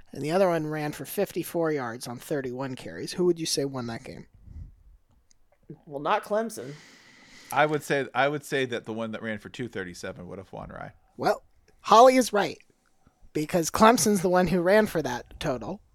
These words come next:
Speaker 1: and not Clemson is the one who won. Because South
Speaker 2: Oh.
Speaker 1: Carolina beat Clemson thirty-one thirty.
Speaker 2: That is transitive S E C West champion South Carolina. Thank
Speaker 1: Correct.
Speaker 2: you.
Speaker 1: Eight and four South Carolina.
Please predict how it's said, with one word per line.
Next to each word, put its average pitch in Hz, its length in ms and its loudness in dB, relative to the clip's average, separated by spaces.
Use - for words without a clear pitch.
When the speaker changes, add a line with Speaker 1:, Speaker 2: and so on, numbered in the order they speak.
Speaker 1:
and 151 140 -2
not 180 200 4
Clemson 156 420 0
is 156 140 -2
the 165 80 -4
one 147 180 -4
who 170 120 -4
won. 117 320 -8
Because - 240 -4
South 165 240 2
Speaker 2:
Oh. 269 60 4
Speaker 1:
Carolina 165 440 2
beat 147 220 -8
Clemson 147 380 -8
thirty-one 143 400 -8
thirty. - 100 -14
Speaker 2:
That 240 180 6
is 220 180 10
transitive 247 600 2
S 202 280 4
E 226 60 -2
C 220 240 -4
West 196 400 4
champion 175 760 -2
South 147 340 -4
Carolina. 151 680 -4
Thank 123 120 -14
Speaker 1:
Correct. 127 380 -10
Speaker 2:
you. - 140 -4
Speaker 1:
Eight 180 220 2
and 226 100 0
four 190 260 2
South 135 360 -2
Carolina. 104 520 -12